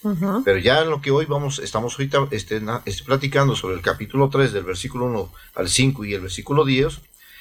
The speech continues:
Speaker 2: Dios llama a Jonás por segunda vez y esta vez,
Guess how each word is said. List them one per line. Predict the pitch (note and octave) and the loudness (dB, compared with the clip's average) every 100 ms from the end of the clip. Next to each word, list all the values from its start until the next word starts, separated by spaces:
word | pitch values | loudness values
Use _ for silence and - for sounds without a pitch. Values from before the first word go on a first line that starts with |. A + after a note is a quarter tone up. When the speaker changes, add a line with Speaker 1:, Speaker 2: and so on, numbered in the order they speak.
| - - | -20 -2
Speaker 2:
Dios | G2+ C#3 C#3 | 2 2 2
llama | C#3 C#3+ | 0 2
a | C#3 | 0
Jonás | D#3 C3+ C3+ E3 - _ _ - | 0 2 0 -2 -8 _ _ -2
por | A2 | 0
segunda | - A#2 C3+ A#2 G#2 | 2 0 2 4 4
vez | D3 C#3 | 2 2
y | |
esta | B2+ B2 | 0 2
vez, | G#2+ D#3 - | 2 0 -2